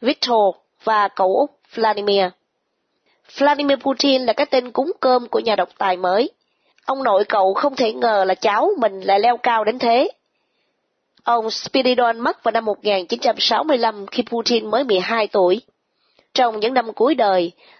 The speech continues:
ông đã kể lại cho Putin nghe về nỗi sợ khủng khiếp của ông khi sống bên cạnh nhà độc tài Stalin. Putin rất tự hào về ông nội của mình khi nói rằng, "Rất ít người thân cận xung quanh Stalin sống sót một cách êm thấm. Ông nội tôi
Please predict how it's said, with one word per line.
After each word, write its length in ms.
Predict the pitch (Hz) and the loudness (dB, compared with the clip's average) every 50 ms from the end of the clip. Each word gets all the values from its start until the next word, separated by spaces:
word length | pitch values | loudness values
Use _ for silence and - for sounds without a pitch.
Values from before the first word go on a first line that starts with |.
| _ - | _ -8
ông 160 | 247 233 240 | -6 -2 -2
đã 80 | 240 | -2
kể 260 | 240 - 220 202 233 285 | 0 2 2 2 2 2
lại 240 | 269 226 190 175 | 0 0 0 0
cho 120 | 180 - 240 - | -2 -4 -4 -4
Putin 400 | - 233 240 247 233 214 214 214 | -4 -4 -2 -2 -2 -2 -2 -2
nghe 340 | 214 220 214 208 202 196 190 185 | 0 2 2 2 0 -2 -4 -2
về 100 | - 214 | -2 0
nỗi 180 | 214 208 202 269 | 0 0 0 0
sợ 240 | 294 - 214 202 196 | 0 0 0 0 0
khủng 300 | - - 208 190 202 240 - | 0 0 -2 -2 -2 -4 -2
khiếp 160 | 294 349 - - | -2 -2 -2 0
của 120 | 202 208 | -2 0
ông 280 | - - 208 202 190 185 | 0 0 0 -2 -2 -2
khi 140 | - 233 208 202 | -2 0 0 2
sống 320 | - - 202 220 302 339 | 0 0 -2 -2 -2 -2
bên 180 | 311 214 208 190 | -4 -4 -2 -4
cạnh 400 | - 202 180 170 165 170 - - | -6 -6 -6 -6 -8 -14 -8 -4
nhà 140 | 214 208 | -2 0
độc 140 | 196 202 190 _ _ | 0 -2 -4 _ _
tài 220 | 214 196 180 170 | -2 -2 -2 -2
Stalin. 520 | - - - 233 214 208 208 202 196 185 180 _ _ _ _ _ _ _ _ _ _ _ _ _ _ - | -4 -6 -4 -4 -2 0 0 -2 -2 -4 -10 _ _ _ _ _ _ _ _ _ _ _ _ _ _ -6
Putin 540 | - 269 262 - - 269 240 226 226 220 214 - | -4 -4 -2 0 0 0 0 0 -2 -4 -4 -2
rất 200 | 320 415 - - | -2 -2 0 0
tự 160 | 226 208 202 | 2 2 2
hào 280 | 226 233 220 208 196 175 | 2 2 0 -2 -2 0
về 100 | 196 - | 0 0
ông 200 | 226 240 233 226 | 0 0 0 0
nội 160 | 196 185 - | 0 0 0
của 140 | - 214 240 | 0 -2 -2
mình 240 | 240 226 196 185 | 0 -2 -4 -2
khi 140 | 170 233 226 | -2 0 0
nói 180 | 220 220 254 302 | 0 0 -2 -2
rằng, 320 | - 240 208 190 180 170 - _ _ _ _ - - - _ _ - | -2 -2 -2 -2 -4 -6 -16 _ _ _ _ -20 -20 -20 _ _ -4
"Rất 200 | - 311 - - | -2 -2 0 0
ít 200 | 370 392 - 269 | 0 -2 0 0
người 140 | 233 208 | 0 0
thân 220 | - 277 262 240 - | 0 0 -2 -2 -2
cận 260 | - 208 180 175 196 | -2 -2 -2 -2 -4
xung 240 | - - 247 - - | -4 -4 -4 -2 -2
quanh 140 | - - 202 | -2 -2 -4
Stalin 480 | - - 233 220 220 214 208 202 202 | -6 -4 -2 0 0 0 0 0 0
sống 280 | 196 - 220 214 285 320 | -2 -2 -2 -4 -4 -4
sót 260 | - - 285 320 - | -2 -2 -2 -2 -2
một 60 | 196 | -4
cách 220 | - - 180 - - | -4 -4 -6 -2 -2
êm 220 | 226 214 196 190 | -2 -2 0 -2
thấm. 260 | 190 190 196 220 294 415 _ _ _ _ _ _ _ _ _ - - - | -4 -6 -6 -6 -8 -12 _ _ _ _ _ _ _ _ _ -14 -6 -4
Ông 180 | 247 233 233 | -4 -2 0
nội 200 | 220 185 165 185 | 0 0 0 0
tôi 360 | - - 226 214 208 190 185 | 0 0 2 2 2 0 -2